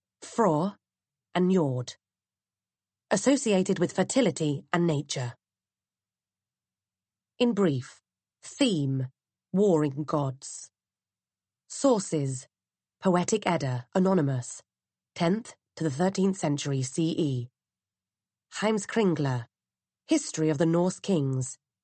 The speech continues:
Snorri Sturluson, circa twelve thirty C E. Prose Edda, Snorri Sturluson, circa twelve twenty C E. Setting,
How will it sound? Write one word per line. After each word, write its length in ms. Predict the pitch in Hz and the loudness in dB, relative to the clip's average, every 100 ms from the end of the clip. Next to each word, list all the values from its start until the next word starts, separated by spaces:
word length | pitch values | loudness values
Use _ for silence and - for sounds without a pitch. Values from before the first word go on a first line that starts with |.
| - | -12
Snorri 380 | - 175 175 | -2 2 2
Sturluson, 760 | 202 - 190 147 - 139 127 123 - _ _ | 2 2 2 2 -2 -4 -4 -6 -10 _ _
circa 520 | - 277 202 156 151 - | 0 2 2 0 -4 -4
twelve 340 | - 165 175 | 2 4 2
thirty 440 | - 196 175 156 139 | 0 0 2 0 -4
C 180 | - 151 | -2 -2
E. 420 | 139 143 127 117 _ _ _ _ _ _ _ _ _ _ | -2 -2 -4 -8 _ _ _ _ _ _ _ _ _ _
Prose 320 | - 190 202 202 | 2 4 6 4
Edda, 420 | 156 135 131 131 _ _ _ - | 0 0 -4 -6 _ _ _ -16
Snorri 420 | - 196 165 190 | -2 2 4 4
Sturluson, 800 | - 202 151 139 147 135 135 - _ - | 2 2 2 0 -2 -2 -4 -6 _ -8
circa 580 | - 226 196 170 165 - _ | 2 2 2 0 -2 -6 _
twelve 280 | - 156 160 | -2 0 0
twenty 400 | - 170 147 143 | 0 0 0 -2
C 160 | 131 147 | -2 -2
E. 340 | 135 123 120 - _ _ _ _ _ _ _ _ _ _ _ _ _ - | 0 -2 -6 -12 _ _ _ _ _ _ _ _ _ _ _ _ _ -4
Setting, 560 | 277 - 160 143 135 | -2 0 0 -2 -4